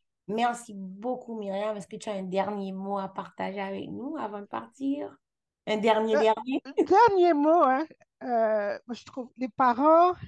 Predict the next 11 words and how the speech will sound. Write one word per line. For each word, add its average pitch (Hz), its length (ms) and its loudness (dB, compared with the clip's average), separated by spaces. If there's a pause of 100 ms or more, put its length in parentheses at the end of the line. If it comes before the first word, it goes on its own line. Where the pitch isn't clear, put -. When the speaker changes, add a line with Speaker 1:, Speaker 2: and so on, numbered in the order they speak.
(140)
Speaker 1:
immigrants 240 580 -6
sont 226 180 -16
comme 226 320 -6
des, 190 580 -4
des 208 240 -6
acrobates 202 840 -8 (400)
sur - 240 -12
le 202 140 -6
fil 233 340 -8
de 214 80 -6
la 190 160 -8